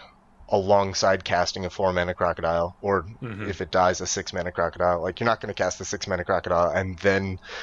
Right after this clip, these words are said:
Speaker 1: madness your Ichor Slick for another four. That's not practical. Um,
Speaker 2: <laughs>
Speaker 1: so a lot of those got cut. When I shifted it from casual to competitive, I cut a lot of the creatures that were just bodies,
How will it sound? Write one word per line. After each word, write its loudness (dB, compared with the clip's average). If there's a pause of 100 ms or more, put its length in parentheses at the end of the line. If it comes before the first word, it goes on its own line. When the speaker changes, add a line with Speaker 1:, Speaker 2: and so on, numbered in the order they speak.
(140)
Speaker 1:
madness 0
your -6
Ichor -2
Slick -2
for -6
another 0
four. -2 (540)
That's -6
not -4
practical. -6 (500)
Um, 2 (220)
Speaker 2:
<laughs> -20
Speaker 1:
so 6
a 4
lot 8
of -4
those 0
got 2
cut. 2 (200)
When 4
I 4
shifted 2
it 4
from -2
casual 2
to -12
competitive, 2
I 0
cut 2 (100)
a 4
lot 2
of -6
the -10
creatures -4
that -6
were -6
just 2
bodies, 2